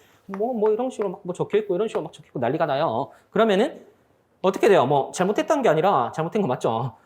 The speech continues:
그러니까 속도가 차이 나죠. 이걸 한 번 옮겨 적어서 이엔이를 하는 순간 오십 초 정도 날아가는 거예요. 아무리 빨리 했다 친들 옮긴 거, 옮기고, 옮기고, 옮기고, 적고, 적고 이 시간만 다 쳐도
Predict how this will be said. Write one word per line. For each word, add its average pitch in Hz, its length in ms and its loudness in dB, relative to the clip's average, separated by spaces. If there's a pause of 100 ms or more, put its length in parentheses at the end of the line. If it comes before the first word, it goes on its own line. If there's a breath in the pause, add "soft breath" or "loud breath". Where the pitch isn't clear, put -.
(180 soft breath)
그러니까 220 500 -2 (1900)
속도가 - 480 -2
차이 262 200 -4
나죠. 98 420 -4 (420)
이걸 233 240 2
한 294 300 -2
번 339 140 4
옮겨 240 240 4
적어서 190 240 2
이엔이를 233 340 2
하는 302 320 -2
순간 269 500 -2
오십 143 240 -2
초 202 120 -2
정도 139 200 -2
날아가는 120 380 0
거예요. 98 300 -4 (420)
아무리 156 340 0
빨리 220 220 2
했다 202 200 -2
친들 185 320 2
옮긴 180 340 2
거, 165 60 2
옮기고, 160 260 0
옮기고, 175 220 -2
옮기고, 165 200 0
적고, 180 280 0
적고 185 200 0
이 170 60 2
시간만 226 300 -2
다 120 120 -8
쳐도 - 460 0